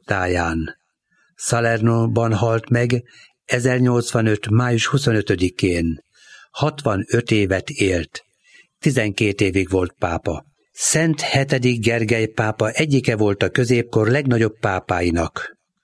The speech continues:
Családi neve Hildebrand. Származását homály fedi. Kiskora óta nagybátyja nevelte egy római kolostorban,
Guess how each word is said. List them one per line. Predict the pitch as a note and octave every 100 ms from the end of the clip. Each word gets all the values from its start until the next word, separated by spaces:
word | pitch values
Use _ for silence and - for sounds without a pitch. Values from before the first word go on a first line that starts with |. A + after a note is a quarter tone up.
| _ _
Családi | - G#2+ G#2+ A2 A2+
neve | A#2 A2+ A#2+ A#2+ _
Hildebrand. | - C3+ B2 G2+ F#2+ F#2 F2 E2+ D#2+ D#2+ - _ _ _ _
Származását | - - A2+ A2 A2 A#2+ A#2+ A#2+ - B2+ -
homály | B2 B2 F#2+ F2+
fedi. | - F2 E2+ - _ _ _ _ _ _
Kiskora | - F3+ - C#3 A2+ G2+ -
óta | A2 A2+ - B2 C3 - _ _ _
nagybátyja | A2 B2 C3 A2 G#2+ G2 -
nevelte | F#2+ G2 G2+ G2+ G2+ - A#2 A#2+ _ _ _ _ _
egy | - G#2+ A#2+
római | - C3 B2 G#2 F2+
kolostorban, | - G#2 G#2+ - A2 G#2+ G#2+ A#2+ C3 B2+